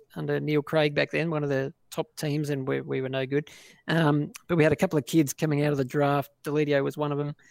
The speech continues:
um, and some of those other high draft picks who didn't really end up going so well. Um, but, yeah, Joel Bowden and, uh, Patrick Bowden, actually, I think they both had over twenty marks for the game. Like, Plough had this sort of keepings off style that,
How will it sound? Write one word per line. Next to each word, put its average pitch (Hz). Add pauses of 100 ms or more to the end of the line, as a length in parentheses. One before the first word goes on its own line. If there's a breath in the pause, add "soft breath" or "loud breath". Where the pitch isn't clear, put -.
(240 soft breath)
um, 139
and 143
some 139
of 131
those 135
other 135
high 143
draft 143
picks 151
who 147
didn't 143
really 143
end 143
up 160
going 156
so 160
well. 175 (280 loud breath)
Um, 170
but, 170 (120)
yeah, 180
Joel 185
Bowden 180
and, 165
uh, 147
Patrick 190
Bowden, 127
actually, - (300 soft breath)
I -
think 330
they 254
both 160
had 139
over 143
twenty 165
marks 135
for 156
the 143
game. 131
Like, 135 (460)
Plough 190
had 156
this 151
sort 156
of 131
keepings 160
off 160
style 139
that, 143